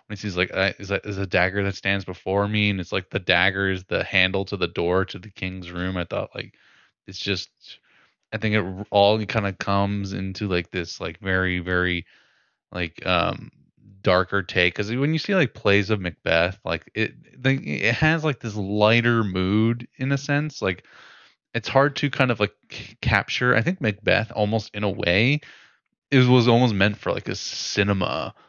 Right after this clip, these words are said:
like, a, to be a film, like, 'cause I don't think a play or, like, an in-person, like, play could really capture that, the, the vibe that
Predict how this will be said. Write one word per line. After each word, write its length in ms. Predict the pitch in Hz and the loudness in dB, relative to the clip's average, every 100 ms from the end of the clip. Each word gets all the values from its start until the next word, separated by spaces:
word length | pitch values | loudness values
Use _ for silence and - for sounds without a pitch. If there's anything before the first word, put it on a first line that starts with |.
| _ - | _ -12
like, 140 | 92 | -4
a, 80 | 92 | -4
to 500 | - - 104 101 - | -4 -20 -20 -20 -8
be 140 | 110 101 | 0 0
a 80 | 90 | 0
film, 320 | - 101 90 | 0 0 0
like, 220 | 92 - | -4 -6
'cause 140 | - | 0
I 100 | 117 | 2
don't 140 | 139 180 | 2 0
think 120 | 185 | -2
a 40 | - | -2
play 760 | - 98 98 107 92 85 87 - _ _ - | 0 4 6 6 4 2 0 -6 _ _ -4
or, 140 | 98 95 | 2 2
like, 120 | 90 | 2
an 80 | - | -4
in-person, 600 | 110 107 110 92 95 87 | -4 -2 -2 -2 -4 -4
like, 160 | 85 - | -6 -6
play 480 | - 92 85 85 - | 0 4 4 2 -4
could 220 | - 95 | -8 -4
really 240 | 98 92 | 0 0
capture 640 | - - 98 - - 90 87 | -2 -2 -2 -2 -6 -6 -2
that, 220 | 87 - | -2 -2
the, 160 | 90 - | -6 -6
the 160 | 87 90 | -4 -2
vibe 400 | 87 87 98 98 | 0 0 0 0
that 220 | 90 87 | -2 -2